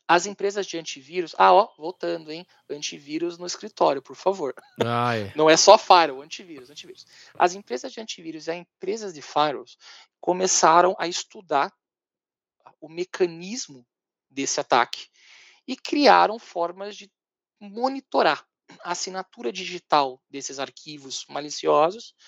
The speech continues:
Speaker 1: ah, e a forma de execução desses arquivos, de forma que ela pudesse pegar quando algo tivesse acontecendo e bloquear. E aí os ataques começaram a sumir, né? E você começou a, nós começamos a ouvir,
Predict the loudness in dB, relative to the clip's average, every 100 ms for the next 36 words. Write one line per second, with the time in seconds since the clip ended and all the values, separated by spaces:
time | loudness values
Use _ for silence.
0 | -20 -20 -20 -2 4 4 6 2 0 -8
1 | 0 0 0 -2 2 4 2 -2 -6 -8
2 | -10 -12 -10 -8 -4 -4 -4 -10 -8 -8
3 | -10 -14 -16 -16 -18 -20 _ -2 2 2
4 | 2 2 0 0 2 2 2 4 4 4
5 | 4 2 -4 -8 -8 -12 -12 -14 -16 -14
6 | -12 -12 -12 -6 -2 2 2 0 _ _
7 | _ _ _ _ _ _ _ _ 2 2
8 | 2 -2 2 2 0 -6 -10 -4 -2 -2
9 | -4 -12 -12 -8 -8 -10 _ _ _ _
10 | _ -16 -8 -8 -4 -4 -2 -4 -2 -4
11 | -2 -4 -2 0 2 4 4 4 0 -4
12 | -2 0 2 2 0 0 0 0 -4 -14
13 | -12 -12